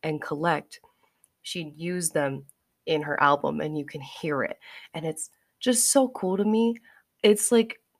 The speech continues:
okay, you know how, like, Beyonce is for Val, you know, like, Virgo, Virgo?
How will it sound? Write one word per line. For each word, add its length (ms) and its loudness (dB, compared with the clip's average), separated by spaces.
okay, 160 0
you 140 0
know 100 6
how, 180 2
like, 240 0
Beyonce 540 -2
is 220 -2
for 160 -10
Val, 480 -4
you 100 -4
know, 160 -2
like, 200 -6
Virgo, 300 -2
Virgo? 480 -8